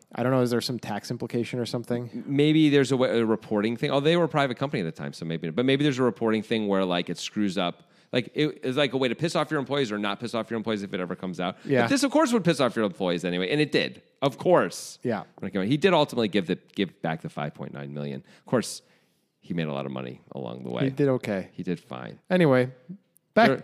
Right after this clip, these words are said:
Speaker 2: Jared Leto gonna win an, gonna win an Emmy for that, I
Speaker 1: He
Speaker 2: think.
Speaker 1: should.
Speaker 2: Yeah.
Speaker 1: Hey, this is where we are.
Speaker 2: Okay.
Speaker 1: Chino Reem has called the two hundred K bet on the flop with ten
Speaker 2: Right.
Speaker 1: seven of spades, eight of hearts, four of spades, five of clubs. Alex Foxen has top set, set of eights.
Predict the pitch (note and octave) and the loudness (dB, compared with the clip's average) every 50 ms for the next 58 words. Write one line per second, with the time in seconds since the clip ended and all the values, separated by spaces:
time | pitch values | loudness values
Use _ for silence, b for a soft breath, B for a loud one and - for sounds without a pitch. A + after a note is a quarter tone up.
0 | - _ - - D3+ E3 E3 D3 D#3 D#3 B2+ G#2+ A#2+ B2+ B2 B2+ B2+ A#2+ A2+ - | -8 _ -4 2 4 4 6 6 6 6 6 4 4 4 4 4 4 2 2 0
1 | - - - - B2 A#2+ A2+ A2+ G#2+ G2+ G2 G2 F#2 E2 - D2+ C#2+ C#2 C#2 C2+ | -2 -4 -4 0 2 2 4 4 4 4 4 2 2 2 0 -2 -4 -4 -2 0
2 | - F3 D#3 - F#3 E3+ C3 G#2+ G2+ - - - E2 D#2 A#3 G#3 E3+ D3+ C#3 - | 2 2 4 4 6 6 6 4 2 -4 -10 -8 -2 2 6 6 6 6 4 0
3 | - _ - - E3+ E3 F3 E3 D#3 D#3 C#3+ C#3 A#2+ G2+ F#2 E2+ - - - A#3+ | -6 _ -8 -2 2 4 6 6 8 8 8 8 6 6 4 0 -4 -6 -6 -6
4 | B3 - - - - - - - G#3 G3+ F#3 F3 F3+ F3+ D#3+ D#3+ D3 C3+ - - | -4 -2 -2 -4 -2 0 2 4 6 8 8 8 8 8 8 6 6 4 2 -2
5 | - - E3 E3 D#3+ E3+ D#3 D3+ C#3+ - D#3+ D#3+ D#3 D3 - - C#3+ C3 B2+ B2+ | 0 4 6 8 8 8 6 4 2 2 4 4 4 4 4 2 2 4 4 4
6 | B2+ B2 B2 A2+ - - C3 C3 B2 - B2 - - - A2 F#2+ A2 C3 A2+ A#2+ | 4 4 2 0 2 4 4 4 4 2 -2 0 4 4 6 6 6 4 2 0
7 | A#2 G#2+ - - - D3 E3 F3+ E3+ - - C#3+ C#3 C#3 - D3 D#3 D3+ - - | -2 -2 -2 0 2 4 4 2 2 2 2 2 2 4 4 4 4 4 2 2
8 | - D3+ C#3 B2+ - - C3+ A#2+ - B2 A#2 A2+ A2 - E3 E3 E3 D#3 - - | 2 4 4 4 2 2 0 0 2 0 0 0 0 2 2 2 2 2 -2 -4
9 | C3+ C3+ A#2+ - - D3+ D3 - - D#3+ C3 A#2 - - E3 E3+ - - - C#3 | -4 -4 -2 0 2 2 2 2 0 0 -2 0 2 2 2 2 2 2 2 2
10 | C#3 - - _ _ - - D#3 D3 C3+ B2 A2+ A2+ - - - | 2 0 -4 _ _ -4 0 2 2 4 4 2 0 0 -4 -8